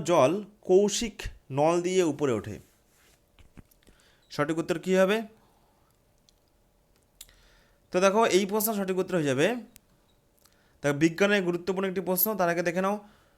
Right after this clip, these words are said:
তার আগে তোমরা কমেন্টে জানাও যে সঠিক উত্তর কী হবে।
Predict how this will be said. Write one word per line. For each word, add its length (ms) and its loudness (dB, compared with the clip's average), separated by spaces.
তার 100 2
আগে 140 4
তোমরা 200 -2
কমেন্টে 400 0
জানাও 240 2
যে 100 -2
সঠিক 280 -4
উত্তর 220 -4
কী 200 -6
হবে। 240 2